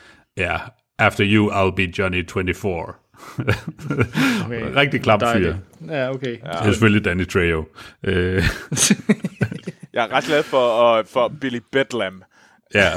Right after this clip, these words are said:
Speaker 3: <laughs> Han lyder også som et svin.
Speaker 1: Ja, ja, men fordi han skal bare være den mest sindssyge, men han laver ikke sådan rigtig noget vildt i filmen, øh, indtil han bare bliver slået ihjel af Nicolas Cage.
Speaker 2: Hvem er
Speaker 3: Så han
Speaker 2: Steve Buscemi?
Speaker 1: Øh, jamen, Steve Buscemi er sådan lidt, altså, han er jo nærmest, øh, Hannibal the Cannibal.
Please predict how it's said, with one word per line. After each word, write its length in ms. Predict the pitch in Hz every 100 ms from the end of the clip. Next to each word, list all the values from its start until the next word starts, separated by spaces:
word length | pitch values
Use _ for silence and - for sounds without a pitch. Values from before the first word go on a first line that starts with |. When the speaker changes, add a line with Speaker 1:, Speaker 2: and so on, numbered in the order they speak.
| 90 -
Speaker 3:
<laughs> 200 | 139 123
Han 120 | 143
lyder 240 | 147 139
også 240 | - 160 -
som 160 | 143
et 100 | 139
svin. 540 | - - 131 135 107 131 135 - - -
Speaker 1:
Ja, 160 | 156 131 117
ja, 160 | 127
men 120 | 147 127
fordi 220 | 139 127
han 180 | 127 151
skal 160 | -
bare 220 | 117 131
være 100 | 127
den 80 | 113
mest 200 | 151 139
sindssyge, 420 | 208 175 - 104
men 180 | 98 95
han 140 | 104 107
laver 300 | 160 123 101
ikke 200 | 113 -
sådan 220 | 110 104
rigtig 300 | 120 - 95
noget 280 | 98 98 107
vildt 360 | 110 - - -
i 140 | 87
filmen, 480 | - 104 82 85 90
øh, 480 | 85 82 82 87 92
indtil 200 | 90 85
han 120 | 82
bare 140 | 87
bliver 140 | 82 80
slået 220 | 95 80
ihjel 260 | 80 82 82 - -
af 80 | 82
Nicolas 280 | 82 90
Cage. 180 | - 151
Speaker 2:
Hvem 120 | 160
er 40 | 160
Speaker 3:
Så 100 | 131
han 60 |
Speaker 2:
Steve 120 | 131 -
Buscemi? 440 | 127 - 139 160 131 - _ - - - - -
Speaker 1:
Øh, 240 | 110 104 107
jamen, 220 | 113 131
Steve 200 | 117 156
Buscemi 420 | 151 - 170 214
er 180 | 104 104
sådan 180 | 98 131
lidt, 180 | 123 -
altså, 280 | 104 95 98
han 200 | 110 135
er 100 | 110
jo 60 |
nærmest, 360 | 101 107 123 -
øh, 200 | 95 92
Hannibal 360 | 117 123 127 101
the 140 | 90 85
Cannibal. 380 | 113 113 95